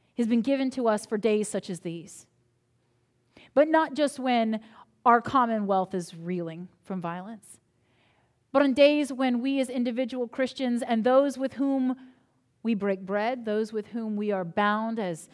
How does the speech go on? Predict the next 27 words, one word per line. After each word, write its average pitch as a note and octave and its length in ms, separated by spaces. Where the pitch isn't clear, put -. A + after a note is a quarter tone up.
family A#3+ 560
and F#3 140
friends A3+ 480
and F3+ 180
neighbors, B3+ 600
co-workers, C4 920
fellow C4+ 280
classmates, C4 920
when B3 220
these C#4+ 280
people B3+ 560
are A3 100
confronted C4+ 680
with A3 140
the A3+ 100
reality B3+ 640
of G3+ 100
the G3 80
sin C#4+ 280
of B3+ 120
this A#3+ 240
world, G#3+ 400
we C#4+ 200
have B3+ 120
been G3+ 160
given A3+ 360
this A#3 240